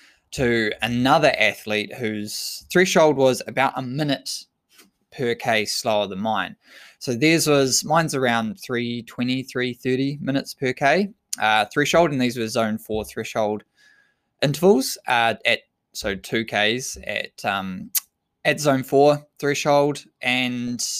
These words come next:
then I was thinking, well, if I've prescribed these and their, their threshold is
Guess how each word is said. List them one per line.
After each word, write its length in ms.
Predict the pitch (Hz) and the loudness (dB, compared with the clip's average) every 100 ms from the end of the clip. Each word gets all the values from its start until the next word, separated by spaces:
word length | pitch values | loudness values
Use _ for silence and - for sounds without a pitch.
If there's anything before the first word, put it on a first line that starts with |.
| - _ | -12 _
then 200 | - 151 | -4 0
I 40 | 151 | 2
was 140 | 147 | 2
thinking, 360 | - 147 147 143 | 0 0 0 2
well, 440 | 139 143 143 - _ _ _ _ _ | 4 6 4 0 _ _ _ _ _
if 100 | 139 | -2
I've 300 | 113 175 190 | 4 2 2
prescribed 560 | 214 208 - 147 131 110 | -4 -4 2 4 4 2
these 560 | 127 117 113 110 - _ | 0 0 -4 -8 -14 _
and 520 | - 110 107 104 107 - - - - - _ _ _ | -6 -4 -4 -4 -6 -8 -14 -20 -20 -20 _ _ _
their, 400 | 135 147 135 - - - | 2 4 4 0 -10 -18
their 340 | - 131 156 165 | -14 0 2 2
threshold 600 | 170 147 131 127 113 104 | 0 -6 -4 -6 -6 -6
is 300 | 104 101 98 | -10 -12 -14